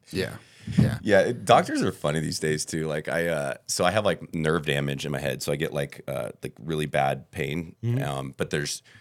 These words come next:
Speaker 2: there's no, nothing that can take it away because it's, it's nerve. Um, whatever.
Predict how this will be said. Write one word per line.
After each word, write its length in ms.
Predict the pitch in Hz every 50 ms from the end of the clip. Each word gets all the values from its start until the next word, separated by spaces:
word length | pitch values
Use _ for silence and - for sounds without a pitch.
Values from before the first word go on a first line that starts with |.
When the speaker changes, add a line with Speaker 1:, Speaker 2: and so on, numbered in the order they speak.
| - _ _ _
Speaker 2:
there's 120 | - 82 85
no, 220 | 107 92 82 - - - - - - _
nothing 320 | - 101 107 107 - 113 98
that 160 | 87 - -
can 180 | - 78 76 73 -
take 240 | - - 90 78 -
it 80 | 58
away 320 | 65 71 73 69 60 62 62
because 280 | - - 80 76 71
it's, 220 | 65 64 - - -
it's 160 | - - -
nerve. 440 | 73 69 67 64 60 - - - - -
Um, 400 | 71 71 67 65 67 67 - - _ _ _ _ _ _ _ _ _ _ _ _ _ _ _ _ _ _ _ -
whatever. 280 | 85 76 64 58 64